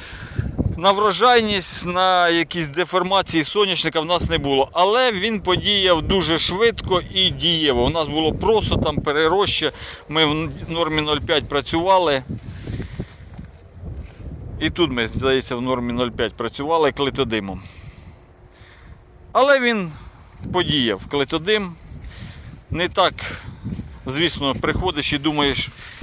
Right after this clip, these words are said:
що воно должно засохнути. Воно ось зверху позасихали, береш руками, а воно не тримається, воно зовсім не тримається. Є, зверху вже почало підсихати, коріння,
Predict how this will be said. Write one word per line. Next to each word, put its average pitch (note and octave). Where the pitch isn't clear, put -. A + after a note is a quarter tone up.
що -
воно D3+
должно D3+
засохнути. D#3
Воно D#3
ось C#3+
зверху C#3
позасихали, E3+
береш C#3+
руками, C#3
а C3+
воно C3
не C3
тримається, A2+
воно A2+
зовсім C3
не A#2+
тримається. A2
Є, C3+
зверху C3+
вже B2
почало B2+
підсихати, D#3+
коріння, F3